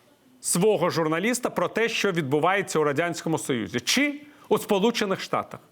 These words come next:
чи у Франції, чи Німеччині. А читач в Україні, якою мовою він міг прочитати про міжнародні події? Російською.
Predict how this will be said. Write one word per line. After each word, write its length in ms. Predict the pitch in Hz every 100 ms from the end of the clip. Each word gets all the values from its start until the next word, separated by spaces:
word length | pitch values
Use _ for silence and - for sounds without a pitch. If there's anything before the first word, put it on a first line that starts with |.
| _ _ -
чи 300 | - 269 262
у 180 | 226
Франції, 580 | - 190 175 190 - 190
чи 160 | - 165
Німеччині. 680 | 160 127 107 - - 120 - _ _ _ _ _ _ _ _ _ _ _ _ _ _ _ _ _ _ _ _ -
А 320 | 196 175 165 165
читач 540 | 196 190 180 - - - - - - -
в 200 | 135 175
Україні, 640 | 202 - 170 165 127 147 - - _ _ - - -
якою 480 | 160 190 226 214 180
мовою 420 | 185 226 196 160
він 140 | 160
міг 160 | 170 185
прочитати 580 | 180 160 160 196 190 170
про 200 | 165 170
міжнародні 600 | 165 143 160 160 156 156
події? 440 | 151 151 117 104 - _ _ _ _ _ _ _ _ _ _ -
Російською. 840 | 175 220 220 226 233 - - -